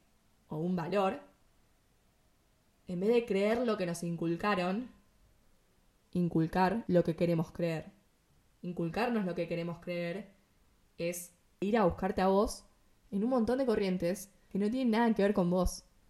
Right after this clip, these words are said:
que tienen millones y millones de años de edad. Te estás yendo a ir a buscar en un lugar donde nunca exististe, en un lugar donde nadie pensó en vos como individuo. Pero vas y sin embargo te encontrás. Siendo yo la experiencia, <laughs> ¿cómo se dice?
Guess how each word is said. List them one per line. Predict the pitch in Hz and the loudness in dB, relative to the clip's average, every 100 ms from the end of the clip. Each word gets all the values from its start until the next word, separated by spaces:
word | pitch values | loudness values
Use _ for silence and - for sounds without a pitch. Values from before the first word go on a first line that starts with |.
| _ - | _ -4
que | 196 | 4
tienen | 214 226 | 6 8
millones | 196 - 190 202 202 | 6 4 2 2 2
y | |
millones | 175 175 185 | 0 2 2
de | 185 | 2
años | 175 175 | 2 0
de | 165 | 0
edad. | 165 165 - - _ _ _ _ _ _ - | 0 -2 -4 -12 _ _ _ _ _ _ -14
Te | |
estás | 202 240 | -10 -4
yendo | 226 | 0
a | 240 | 4
ir | 233 | 4
a | |
buscar | 196 - 196 196 226 - _ - | 4 4 4 4 0 -12 _ -2
en | 180 | 2
un | 240 | 6
lugar | 247 185 214 220 | 6 6 2 0
donde | 185 247 | 2 2
nunca | 359 | 2
exististe, | 359 - 190 214 - 170 | 0 -2 -4 -4 -6 -4
en | 202 | 2
un | 254 277 | 4 4
lugar | 311 262 320 | 4 2 2
donde | 226 202 | 2 4
nadie | 214 381 233 | 2 0 0
pensó | 185 196 185 180 | -2 0 -2 -2
en | 180 | -2
vos | 180 180 | -4 -6
como | 180 175 | -6 -4
individuo. | 175 170 175 170 156 - _ _ _ _ _ _ - | -4 -2 0 0 -2 -8 _ _ _ _ _ _ -6
Pero | 185 180 | 0 2
vas | 214 220 - | 2 0 -6
y | 185 | -6
sin | 180 | -2
embargo | 165 175 226 | 0 2 2
te | 170 | 2
encontrás. | 160 160 175 160 - _ _ _ _ _ _ _ _ - | 0 0 -2 -4 -12 _ _ _ _ _ _ _ _ -8
Siendo | 196 208 180 | -4 -2 -2
yo | 175 180 | -2 0
la | 185 | 0
experiencia, | 165 - 165 175 180 185 190 170 | -2 -6 -6 -2 -2 0 0 2
<laughs> | 247 247 262 240 | 0 0 -2 -2
¿cómo | 233 226 | -2 0
se | |
dice? | 208 196 180 | -2 -2 -6